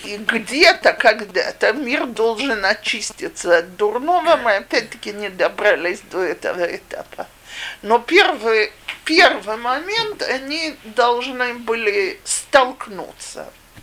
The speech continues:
И точно так, как Адам и что Гаю Арумим,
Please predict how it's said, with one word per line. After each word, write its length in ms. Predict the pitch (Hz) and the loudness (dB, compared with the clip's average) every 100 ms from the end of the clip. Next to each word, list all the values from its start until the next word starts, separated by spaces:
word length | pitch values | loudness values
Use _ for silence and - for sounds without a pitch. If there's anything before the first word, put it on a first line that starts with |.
| - - _ _ - - - - - - - | -20 -20 _ _ -20 -20 -16 -14 -14 -14 -2
И 320 | 294 302 320 | 2 2 0
точно 580 | - 247 - 254 254 - - | 0 0 0 2 2 2 4
так, 260 | 262 - | 4 4
как 420 | - 160 - - - - | -4 -8 -8 -12 0 6
Адам 580 | 220 214 254 202 196 175 | 6 8 6 6 0 -10
и 140 | 165 - | -6 -2
что 440 | - - 202 - | -2 -2 -4 -2
Гаю 560 | - 175 220 220 254 233 - 208 | 2 4 4 2 -10 -12 -2 2
Арумим, 840 | 226 208 233 214 214 160 185 | 2 2 -2 -4 -6 -6 -10